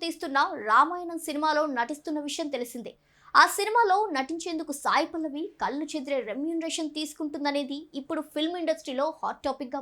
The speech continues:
మారింది. టాలీవుడ్ ఇండస్ట్రీలోకి ఫిదా సినిమాతో అడుగుపెట్టిన సాయి పల్లవి అంతకు ముందే మలయాళంలో ప్రేమం అనే సినిమాతో తన హీరోయిన్ ప్రస్థానాన్ని మొదలుపెట్టింది.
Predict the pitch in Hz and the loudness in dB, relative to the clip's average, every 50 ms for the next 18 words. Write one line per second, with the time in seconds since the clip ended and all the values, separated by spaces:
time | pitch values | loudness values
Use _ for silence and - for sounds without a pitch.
0 | 254 254 254 254 233 208 - - _ _ _ _ _ _ - _ 277 277 294 330 | -8 -8 -8 -10 -10 -12 -14 -16 _ _ _ _ _ _ 2 _ 10 10 12 10
1 | 381 403 370 - 294 - - 269 277 302 330 370 359 - - 359 330 320 302 302 | 8 6 2 -2 -4 -6 -4 -4 -2 -2 -2 -2 -4 -4 -4 2 4 4 4 4
2 | - 311 349 - - - - 302 302 359 359 349 - - 330 311 311 311 302 302 | 2 -2 -4 -4 -6 -6 -4 2 4 4 4 4 2 -4 -4 -2 -2 -2 0 0
3 | 302 - - - 226 233 269 269 330 302 - 311 294 320 294 294 285 - - 196 | 0 0 0 0 0 0 0 -2 -4 -2 -4 -4 -2 -4 -6 -6 -6 -4 -4 -2
4 | 220 254 269 - 339 320 311 294 277 285 285 - _ _ _ _ _ - 302 349 | -2 -2 -2 -2 -2 -2 0 -2 -2 -4 -8 -10 _ _ _ _ _ 6 8 8
5 | 392 - 494 480 381 370 359 370 381 440 453 453 403 277 220 220 190 247 302 359 | 8 6 2 0 0 -4 -6 -4 -2 0 0 0 -2 -2 0 0 0 2 4 6
6 | 381 381 381 359 320 302 294 311 349 339 - _ - 262 269 302 339 349 339 330 | 6 6 4 2 2 2 0 0 0 -2 -8 _ 2 4 4 4 4 0 -4 -4
7 | 262 269 269 277 269 - - - 240 269 294 320 311 294 294 262 269 285 - _ | -4 -2 -2 -2 -4 -6 -6 -6 -4 0 2 4 4 4 4 2 0 0 -4 _
8 | _ _ _ - 247 269 285 285 320 339 370 403 415 415 403 381 349 - - - | _ _ _ 2 2 2 2 2 2 0 0 0 0 -2 -2 -4 -8 -8 -8 -10
9 | - - - 330 320 330 339 320 320 302 277 262 269 285 285 285 285 277 - 262 | -8 -6 -4 -4 -4 -4 -4 -4 -4 -4 -4 -4 -4 -4 -4 -4 -4 -6 -4 -6
10 | 226 208 - | -8 -8 -10